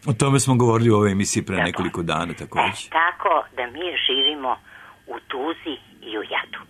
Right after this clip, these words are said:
Speaker 1: Hvala vam mnogo što ste se javili. A, gospođo Bokorov,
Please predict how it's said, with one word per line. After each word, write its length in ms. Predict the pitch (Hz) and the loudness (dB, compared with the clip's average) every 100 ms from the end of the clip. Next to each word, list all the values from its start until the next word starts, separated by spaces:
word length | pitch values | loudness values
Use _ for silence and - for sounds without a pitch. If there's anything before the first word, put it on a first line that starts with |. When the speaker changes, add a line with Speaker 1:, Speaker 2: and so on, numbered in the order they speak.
| _ - - - - | _ -18 -16 -12 -2
Speaker 1:
Hvala 340 | 110 147 185 | 2 4 4
vam 120 | 135 | 4
mnogo 220 | 113 175 | 4 4
što 140 | 139 120 | 2 -2
ste 140 | - | -2
se 180 | 107 110 | 0 2
javili. 360 | 107 175 180 - - - - - | 4 6 6 4 -4 -12 -12 -6
A, 120 | 104 107 - - - - - | -2 -2 -4 -18 -18 -18 -4
gospođo 380 | 107 - 117 113 | -2 2 2 4
Bokorov, 480 | 104 - 165 196 | 2 2 4 4